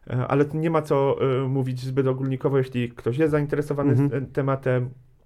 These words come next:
Speaker 1: e, znajdzie sobie na stronie sinu, bądź wpisując, e,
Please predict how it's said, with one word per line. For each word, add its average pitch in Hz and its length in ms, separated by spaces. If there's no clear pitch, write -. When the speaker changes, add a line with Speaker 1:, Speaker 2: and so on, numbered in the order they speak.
Speaker 1:
e, 123 420
znajdzie 123 320
sobie 120 360
na 117 120
stronie 120 320
sinu, 143 400
bądź 127 240
wpisując, 123 840
e, - 40